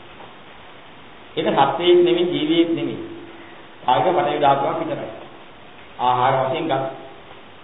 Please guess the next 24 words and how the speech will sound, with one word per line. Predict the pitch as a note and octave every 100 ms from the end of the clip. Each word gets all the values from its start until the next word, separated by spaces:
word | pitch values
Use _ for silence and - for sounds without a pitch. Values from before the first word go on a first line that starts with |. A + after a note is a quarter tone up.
| - - - - - - -
ඊට | C#3+ F3+
පස්සේ | A3+ F#3
ඒක | E3+
මේ | F3 G3+
කය | -
ඇතුළේ | C#3+ - F3 F3+ G3+
මේ | F3+ F3
විස්ස | - F3
කොටස් | D3 D#3+ E3
විස්ස | F3 F3
හදනවා | F3 E3+ E3+ D3+
ඒ. | D#3 E3+ - - - - - - - - - - - - - - - - - - - - - -
ඒවත් | B2+ D#3+ F3 F3
ජීවි | C#3+ D#3 D#3 D#3
ගිහිලා | D3+ D#3+ D3+
එකක් | D3+
ගැලවිලා | D#3 C3+ D3+ D3
ගිහිල්ලා | D3 C#3 E3+
නැවත | C#3+ C#3+
වාඩයක් | C#3+ C3+ C#3 G3+ - - - - - -
මේ | - D#3+
බාහිර | C3 - D3+
ලෝකෙට | D3 C#3 C#3
යනවා. | E3 -